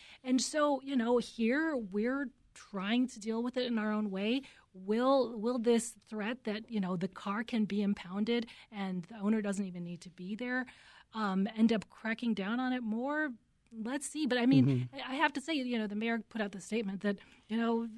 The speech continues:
Speaker 1: democracy, the things are going wild when, when these people start shooting, um, fireworks at the cops when they come.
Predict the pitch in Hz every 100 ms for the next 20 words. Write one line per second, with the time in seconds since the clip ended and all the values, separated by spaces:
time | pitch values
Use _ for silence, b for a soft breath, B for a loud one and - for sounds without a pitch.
0 | 247 247 214 302 339 370 370 302 - 294
1 | 269 254 254 254 320 302 262 277 277 254
2 | 277 294 262 220 233 226 240 240 220 220
3 | 208 - - 247 240 - 214 - 233 247
4 | 226 208 B B - 208 185 175 220 b
5 | _ 208 330 269 202 185 - 202 196 -
6 | 311 320 226 214 202 220 214